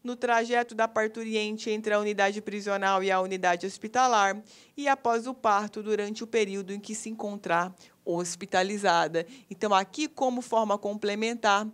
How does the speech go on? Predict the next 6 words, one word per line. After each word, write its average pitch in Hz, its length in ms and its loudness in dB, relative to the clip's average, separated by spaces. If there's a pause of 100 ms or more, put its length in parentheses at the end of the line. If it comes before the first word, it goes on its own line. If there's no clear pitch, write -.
(260)
nós 226 260 2
temos 208 420 -4
essa 196 420 0 (240)
vedação. 185 720 -2 (220)
Tudo 269 180 -2
bem? 311 320 4